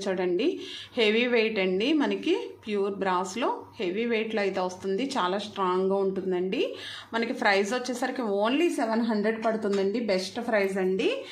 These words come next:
మనకి, మనకి స్వామివారి హైట్ వచ్చేసరికి ఫైవ్ అండ్ హాఫ్ ఇంచెస్ అండి. ఫైవ్ అండ్ హాఫ్ ఇంచెస్ హైట్లో అయితే వస్తున్నారు. Very, very beautiful అండి. కార్వింగ్ అయితే చాలా చక్కగా వచ్చింది మనకి స్వామివారు. Only సెవెన్ హండ్రెడ్ అండి. నెక్స్ట్ అదేవిధంగా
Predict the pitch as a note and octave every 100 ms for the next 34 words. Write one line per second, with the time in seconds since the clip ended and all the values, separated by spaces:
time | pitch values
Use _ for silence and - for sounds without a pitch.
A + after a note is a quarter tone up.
0 | - - A3+ A#3+ B3 B3+ B3 A#3 G#3+ A#3+
1 | B3 G#3 G#3+ A#3+ C#4+ C#4+ C#4 A3+ A3+ C4
2 | C4+ A#3+ A#3+ A3 A3 G#4 D5 - - -
3 | - B3 A3+ A#3 A#3 A#3 A#3 G#3+ B3 C#4
4 | C#4 G#3 G3+ D#4+ B4+ - - G#3 G#3 A3
5 | A3 A3 A3+ G#3+ C4+ C#4 A#3 A3+ A3 G#3
6 | G#3 G3+ - G3+ F#3+ A#3 A#3 E3+ D#3+ B3+
7 | C#4 C#4+ C#4+ A3+ A3 A3 G#3+ G3+ F#3 F#3
8 | A#3 A4 - - - - F#3+ E3 F#3 A#3+
9 | A#3+ A3+ A#3+ A#3+ G3 F#3 G#3 G#3+ G#3+ G#3+
10 | G3+ G3 G3 G3 F#3+ F3+ F#3+ C#4 B3+ F#3
11 | F#3+ F#3 F#3 B3 C5 C#5+ - - - G#3+
12 | A#3 F4 - A#3 G#3 A3 G3+ G3+ A3+ G#3+
13 | F#3+ G3 F#4+ F4+ G3 - - G#3 G3+ G3+
14 | G3 G3